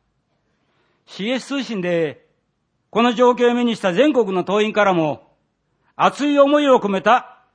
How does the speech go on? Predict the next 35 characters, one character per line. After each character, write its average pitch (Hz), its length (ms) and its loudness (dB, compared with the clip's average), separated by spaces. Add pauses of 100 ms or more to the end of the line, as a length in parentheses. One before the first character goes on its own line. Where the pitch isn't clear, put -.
(260)
無 170 120 0
数 233 260 -2
の 262 260 2 (280)
感 202 220 -2
想 202 180 -2
が 180 80 0
寄 170 120 0
せ 262 100 -2
ら 269 140 2
れ 254 60 -4
ま 240 100 0
し - 80 -20
た。 - 100 -20 (2000)
大 214 220 0
会 226 220 0
を 214 60 -4
舞 208 100 -10
台 196 180 0
に 170 100 -6
し - 60 -14
た 185 320 -2 (680)
五 170 200 -14
日 262 140 2
間 233 160 0
に 185 80 -4
わ 180 140 -2
た 180 100 -4
る 165 80 -8
国 151 160 -12
際 220 140 -2
交 208 200 -2
流 180 140 -8
か 147 80 -4
ら 160 80 -2
も、 139 260 -8